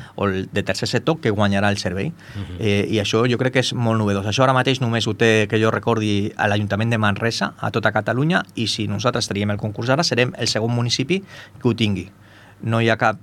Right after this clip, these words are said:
Speaker 1: ah, hi ha altres municipis que ho estan estudiant, però nosaltres jo ja he donat la directriu de que això s'estudiï perquè el que volem és treure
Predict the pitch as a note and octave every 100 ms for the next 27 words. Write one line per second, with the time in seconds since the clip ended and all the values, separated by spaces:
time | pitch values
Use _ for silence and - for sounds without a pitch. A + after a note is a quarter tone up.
0 | - - A2 G#2+ G#2 G#2+ G#2 G2+ - G#2
1 | G2+ F#2 A2 - A#2+ D#3+ A#2 G2 G2+ A#2
2 | G#2 G#2 G#2 G#2+ G#2+ G#2 G#2 G#2 G#2 A#2
3 | B2 A#2+ G2+ G#2 G#2 - A2 B2+ A#2 G#2
4 | G2+ G#2 G2+ G#2+ A2+ A#2 A#2 A#2